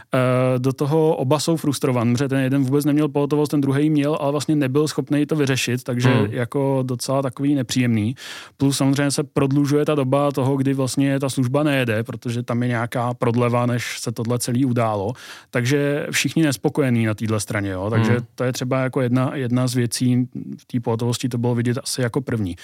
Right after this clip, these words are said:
Speaker 1: Druhá věc, přesně jak zmiňuješ, eh,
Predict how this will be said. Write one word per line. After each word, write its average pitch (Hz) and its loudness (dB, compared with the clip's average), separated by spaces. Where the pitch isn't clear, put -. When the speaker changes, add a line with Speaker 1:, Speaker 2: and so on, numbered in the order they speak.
Speaker 1:
Druhá 123 2
věc, 143 0
přesně 135 -2
jak 139 -2
zmiňuješ, 131 2
eh, 127 -2